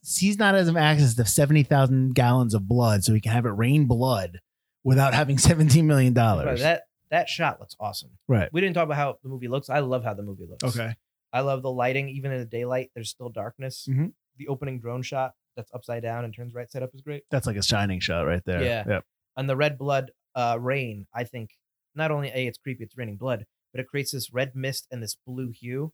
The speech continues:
Speaker 1: Is, is
Speaker 2: That's
Speaker 1: that a
Speaker 2: very
Speaker 1: set?
Speaker 2: eighties.
Speaker 1: Is that an indoor set?
Speaker 2: No, that is the act, that is actually the woods. They found creepy, creepy woods.
Speaker 1: So how did they do th-, so I'm curious how they did the effect when sh-, the abomination melts into the soil.
Speaker 2: They probably dug a ditch.
Speaker 1: I was gonna say.
Speaker 2: Yeah,
Speaker 1: Yeah,
Speaker 2: and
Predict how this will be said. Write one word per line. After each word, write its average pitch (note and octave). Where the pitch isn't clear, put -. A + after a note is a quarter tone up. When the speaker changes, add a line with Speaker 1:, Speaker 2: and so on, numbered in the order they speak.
Speaker 1:
Is, D#3
is D#3+
Speaker 2:
That's -
Speaker 1:
that A#3
a C4
Speaker 2:
very D3
Speaker 1:
set? B2+
Speaker 2:
eighties. -
Speaker 1:
Is D3
that F3+
an F#3+
indoor F3+
set? E3+
Speaker 2:
No, C3+
that B2
is B2+
the A#2+
act, A#2
that B2+
is A#2+
actually A#2
the A2+
woods. G#2+
They A2+
found A#2
creepy, B2
creepy G#2+
woods. -
Speaker 1:
So E3+
how F3
did G3+
they G3
do G3
th-, D#3+
so D#3
I'm C#3+
curious E3+
how D#3
they D3
did C#3
the C#3
effect B2+
when B2+
sh-, -
the A2+
abomination C3+
melts B2
into A#2+
the G2
soil. G2
Speaker 2:
They D#3
probably D#3+
dug C3
a A#2
ditch. A2+
Speaker 1:
I C3
was A2+
gonna A2+
say. G#2+
Speaker 2:
Yeah, A#2
Speaker 1:
Yeah, F#2
Speaker 2:
and F2